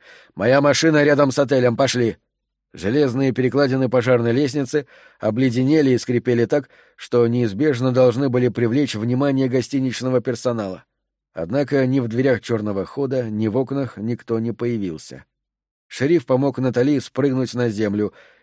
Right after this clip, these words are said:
и они быстро двинулись по темной аллее, заваленной мусором и гниющими отбросами. Выйдя на Джермантаун-стрит, они прошли вперед ярдов тридцать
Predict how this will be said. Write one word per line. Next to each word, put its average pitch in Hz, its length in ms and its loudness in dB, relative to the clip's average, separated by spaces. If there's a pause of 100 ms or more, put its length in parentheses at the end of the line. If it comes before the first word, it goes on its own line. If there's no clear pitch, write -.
и 92 100 -4
они 104 200 0
быстро 131 360 -2
двинулись 127 460 -2
по 110 140 -4
темной 104 380 -2
аллее, 135 300 -2 (300)
заваленной 123 560 0
мусором 131 480 0
и - 20 -2
гниющими 113 540 -2
отбросами. 95 560 -6 (560)
Выйдя 113 380 0
на 113 400 -2
Джермантаун-стрит, 110 1040 -2 (380)
они 147 240 0
прошли 131 400 0
вперед 135 380 0
ярдов 123 380 0
тридцать 123 460 -6